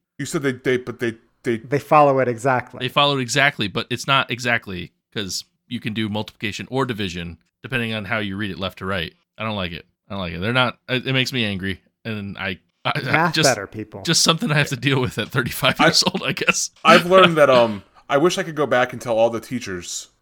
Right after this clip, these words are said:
Speaker 1: from when we were younger, when they said, "Do you think you're gonna have a calculator for the rest of your life?" And I'm, I would like to say, "Uh, e-, exactly. Actually, I'm gonna have one in my pocket that's, uh,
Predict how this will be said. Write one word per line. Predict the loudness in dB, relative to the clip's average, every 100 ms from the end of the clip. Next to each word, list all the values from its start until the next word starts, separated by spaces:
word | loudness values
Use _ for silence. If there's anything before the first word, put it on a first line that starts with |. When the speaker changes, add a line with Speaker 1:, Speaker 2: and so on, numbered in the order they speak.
| _
Speaker 1:
from | -8 -6
when | -6 -4
we | -2
were | -2
younger, | -4 -6 -8 -14 _ _
when | -8 -6
they | -6
said, | -4 -6 -8 _ -12
"Do | -6
you | -4
think | -4 -4
you're | -2
gonna | -2
have | 0 -2
a | -2
calculator | -2 -2 0 -2
for | -2 -4
the | -4
rest | -4 -4
of |
your | 0
life?" | 0 0
And | -4
I'm, | -6 -6
I | -8
would | -8 -8
like | -10
to | -6
say, | -8 -8 _ _ -6
"Uh, | -2
e-, | -2 -4 -8
exactly. | 0 2 2 2 0
Actually, | 0 -2
I'm | -2
gonna | 0
have | 0 2
one | 2
in | 2
my | -2
pocket | 0 0 0 -8 -6
that's, | -8 -8 -12 -6
uh, | -4